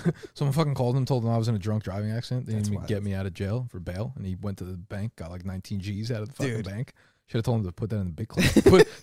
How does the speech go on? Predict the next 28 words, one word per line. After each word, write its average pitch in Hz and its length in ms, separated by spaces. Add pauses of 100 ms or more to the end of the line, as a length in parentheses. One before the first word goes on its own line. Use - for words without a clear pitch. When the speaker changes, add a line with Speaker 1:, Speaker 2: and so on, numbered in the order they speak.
Speaker 1:
don't 190 140
put 196 160
it 180 60
into 175 260
my 135 220
bail. 127 300
Put 127 140
it 127 40
into 131 120
fucking 110 320
big 120 140
clout. 104 320 (200)
Speaker 2:
Yeah, 127 140
but 107 60
my 104 160
dad 113 320
loves 113 260
fucking 117 380
April 113 240
Fools. 113 360
It - 120
pisses 117 320
me 107 160
off 107 280
every 101 200
Speaker 1:
Yeah. 90 60
Speaker 2:
single 98 280
year. 80 240